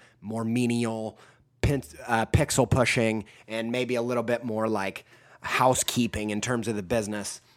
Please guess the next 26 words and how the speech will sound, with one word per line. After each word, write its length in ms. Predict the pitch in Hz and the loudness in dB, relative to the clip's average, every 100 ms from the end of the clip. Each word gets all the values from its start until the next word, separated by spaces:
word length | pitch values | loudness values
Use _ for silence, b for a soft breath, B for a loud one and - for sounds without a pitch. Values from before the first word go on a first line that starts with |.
| - | 2
So 60 | 202 | 4
I, 160 | 285 - | 4 4
I, 160 | 233 - - | 4 4 0
you 100 | 233 | 6
know, 100 | 185 | 8
I 120 | 180 | 8
think 240 | 208 208 165 | 6 4 6
an 80 | |
eight-hour 380 | 135 135 127 123 | 6 8 10 8
day, 220 | 120 120 | 6 4
nine-hour 500 | 123 120 120 117 110 104 | 4 2 2 2 0 -2
day 220 | 101 101 | -4 -6
is 120 | 101 | -6
okay. 500 | 98 - 104 98 92 B B - 110 | -10 -4 -2 0 -2 B B -6 -4
Um, 440 | 107 101 98 101 131 | -2 -2 -6 -8 -6
you 80 | |
know, 280 | 123 107 92 - - - - | -4 -4 -6 -12 -20 -12 2
and 300 | 160 160 156 165 | 2 2 -4 4
give 220 | 196 185 | 6 6
or 60 | 165 | 4
take, 340 | 165 151 - | 4 2 2
you 180 | 104 123 | -2 0
know, 100 | 127 | 2
everybody's 380 | 135 139 135 120 | 2 4 2 4
different, 380 | 123 123 120 110 | 0 -2 -6 -8
and 300 | 110 104 | -8 -8